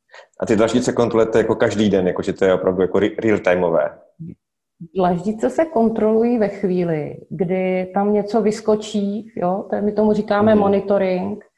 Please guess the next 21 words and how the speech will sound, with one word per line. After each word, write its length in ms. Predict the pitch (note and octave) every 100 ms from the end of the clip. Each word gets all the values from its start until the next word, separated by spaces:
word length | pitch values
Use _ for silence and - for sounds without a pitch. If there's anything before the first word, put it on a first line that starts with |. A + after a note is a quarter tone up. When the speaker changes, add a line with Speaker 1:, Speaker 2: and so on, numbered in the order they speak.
| _ _
Speaker 2:
kdy 200 | - G3+
vyskočí, 760 | G#3+ G#3 - A3+ A3+ - A#3 A#3
že 80 | A#3
je 100 | A3+
něco 300 | G3+ F#3+ G#3+
někde 340 | G#3 F#3 G3
špatně. 560 | F#3+ - D#3+ - D3+ C3+ - _ _
Speaker 1:
Mhm. 240 | - G3+ G3
Speaker 2:
To 60 |
znamená, 480 | F3 G#3 G#3+ A3 A3
třeba 340 | A3 - A3 A3
tady 300 | G3 G3+ G#3
se 200 | - A3
díváme 560 | F3+ G3 G#3 G#3 G#3+
na, 320 | A3 G#3+ F#3 -
na, 380 | F#3 F3+ F3 -
eh, 220 | F3+ F3+
monitoring 800 | F3 G3 G#3 G#3 A3+ A3 A3 A3
pro 200 | G#3 G3
obchodní 540 | F#3 - G#3+ F#3 A#3 -
oddělení, 760 | F#3 F#3+ F#3 F3+ E3+ D#3+ E3